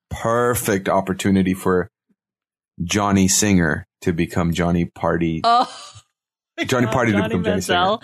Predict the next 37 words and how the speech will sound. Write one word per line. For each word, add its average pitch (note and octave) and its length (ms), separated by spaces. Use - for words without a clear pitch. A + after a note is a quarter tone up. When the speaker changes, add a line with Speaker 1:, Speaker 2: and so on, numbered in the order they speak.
Speaker 2:
on G#3 120
The G3+ 60
Masked F#3+ 300
Singer. G3 420
Speaker 1:
Yeah. G3+ 200
Speaker 2:
I - 40
can G3 140
see E3 180
it. E3 180
Speaker 1:
Uh, A#2 260
why G#2 500
did C#3 160
I C3+ 120
look C3 200
that C3+ 160
up, C#3+ 300
Johnny? B2 280
Oh, A2+ 200
'cause F#2+ 220
you D#2+ 120
asked. - 360
I - 100
thought F#2+ 200
I F2+ 40
was F2+ 160
looking F#2 260
for - 100
something F2 360
else. F2 260
Did B2+ 300
you A#3 180
notice F3+ 680
that A2+ 420
there A#2+ 200
was A2+ 340
a A#2 400
clam B2 720